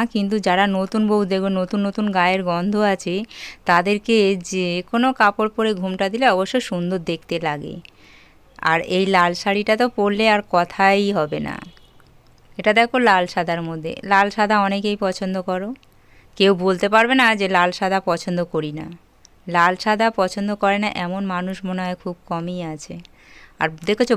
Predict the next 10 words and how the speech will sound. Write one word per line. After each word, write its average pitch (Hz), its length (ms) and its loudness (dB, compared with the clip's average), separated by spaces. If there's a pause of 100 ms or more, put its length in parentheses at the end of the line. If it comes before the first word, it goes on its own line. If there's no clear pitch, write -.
বক্স 185 300 2 (100)
বক্স 202 240 0 (140)
আকারেই 196 500 0 (1160)
কাজটা 185 460 -2
করা। 185 300 -2 (200)
আর 175 180 -6
পাটা 190 360 4
দেখো, 214 260 -2 (1500)
অপূর্ব, 180 520 0 (200)
অপূর্ব। 170 540 -2